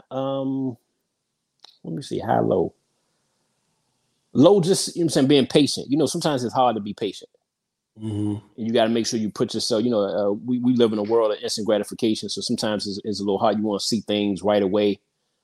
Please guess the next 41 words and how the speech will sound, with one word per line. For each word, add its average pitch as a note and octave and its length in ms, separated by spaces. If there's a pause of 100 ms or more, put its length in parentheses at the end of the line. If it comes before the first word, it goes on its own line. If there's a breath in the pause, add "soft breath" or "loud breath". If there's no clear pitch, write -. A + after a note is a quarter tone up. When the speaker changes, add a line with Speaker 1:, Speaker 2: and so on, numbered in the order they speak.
(160)
Speaker 1:
Um, G2 640
and, G2 420
you A#2 140
know, F2 140
unfortunately, G2+ 500
you G2 200
know, E2+ 240 (1200)
the, G#2 240
the F#2+ 180
time A2+ 380
it G2 120
takes - 340
kinda, F#2+ 400
you G2+ 80
know, F#2 80
gets F2+ 240
tough - 260
at F2+ 100
times. E2 440 (600)
Um, F#2+ 640 (540)
Speaker 2:
Yeah. A2+ 80
Speaker 1:
you - 20
know, F#2 120
so, G2 280
you - 60
know A2+ 40
what - 20
I'm G2+ 60
saying? G#2 220
The, G2 120
the G2+ 120
low B2 300
is G2+ 60
just G#2 120
kinda, G#2 280
you G#2+ 80
know, F#2+ 140
fighting G2+ 540 (160)
to F2 60
be F#2 160
patient, - 400